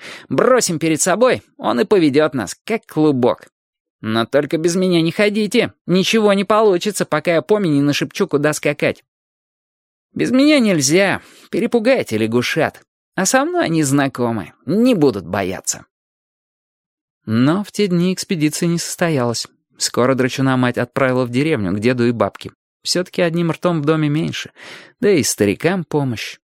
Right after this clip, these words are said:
А они потом, к осени, подкинут картошки. Уезжая, драчун пообещал, что в середине лета сводит к болотцу всех, кто хочет, познакомит с лягушатами.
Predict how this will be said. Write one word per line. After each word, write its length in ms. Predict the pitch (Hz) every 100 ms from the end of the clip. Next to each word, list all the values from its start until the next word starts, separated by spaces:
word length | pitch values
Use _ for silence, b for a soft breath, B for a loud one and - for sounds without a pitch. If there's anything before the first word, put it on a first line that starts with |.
| _ _ _
А 140 | 92
они 320 | 92 101 160 -
потом, 500 | 92 87 135 170 104
к 120 | -
осени, 420 | 180 - 85 69 _ -
подкинут 460 | - - - 175 -
картошки. 720 | 98 - - 139 147 - 120 _ _ _ _ _ _ _ _ _ _ _ _ -
Уезжая, 640 | 92 82 95 123 151 143 117
драчун 440 | 101 101 - 131
пообещал, 520 | 113 104 101 156 151
что 180 | - 95
в 60 | -
середине 480 | 107 110 160 180
лета 320 | 127 139 147 113
сводит 400 | - 123 113 101
к 20 |
болотцу 540 | 104 104 117 110 -
всех, 340 | 76 - 90 -
кто 240 | - 131
хочет, 540 | - - 101 - - _ _ _
познакомит 640 | - 185 170 139 113 101 85
с 100 | -
лягушатами. 760 | 87 92 92 - 76 60 50